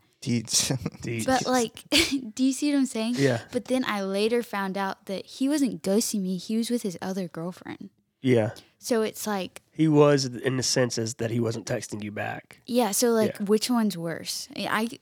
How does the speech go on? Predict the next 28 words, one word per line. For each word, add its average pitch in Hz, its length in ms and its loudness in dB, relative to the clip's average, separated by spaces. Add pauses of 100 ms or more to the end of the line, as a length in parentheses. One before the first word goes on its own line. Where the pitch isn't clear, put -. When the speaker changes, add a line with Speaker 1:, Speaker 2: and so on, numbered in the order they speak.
(600)
Speaker 3:
I - 20 -16 (320)
Speaker 2:
They 160 140 6
can 214 260 0
f-, - 200 -2
they 151 120 8
can 175 220 2
flow 127 400 6
into 131 220 2
each 117 160 -2
other. 117 200 -2
Speaker 1:
Yeah. 123 260 6
Speaker 2:
Like, 127 80 6
you 151 60 6
can 180 200 2
ghost 131 280 4
someone 139 300 4
because 123 320 -2
you're 113 140 -2
with 127 280 0 (560)
Speaker 1:
You're 110 200 0
cheating. 104 480 0
Speaker 2:
the 120 120 -6
person 131 360 0
you're 120 100 -4
cheating 131 360 -2
on 117 200 -4
them 113 160 -10
with. 113 320 -10